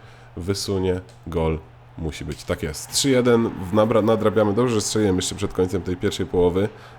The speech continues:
To jest dobry znak, żeby w drugiej ruszyć do ataku, ale tą formacją gramy się o wiele, wiele lepiej,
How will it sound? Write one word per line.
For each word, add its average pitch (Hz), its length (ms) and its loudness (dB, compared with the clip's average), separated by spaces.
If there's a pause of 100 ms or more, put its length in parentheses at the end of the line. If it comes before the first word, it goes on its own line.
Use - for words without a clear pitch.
(140)
To 104 80 2
jest 95 180 2
dobry 92 240 2
znak, 120 360 4 (100)
żeby 95 240 2
w 90 60 -4
drugiej 95 300 2
ruszyć 92 200 -6
do 87 100 -2
ataku, 123 300 -2
ale 104 100 2
tą 110 140 0
formacją 101 460 -2
gramy 92 180 2
się - 160 -4
o 92 120 0
wiele, 101 380 2
wiele 90 260 0
lepiej, 78 300 -4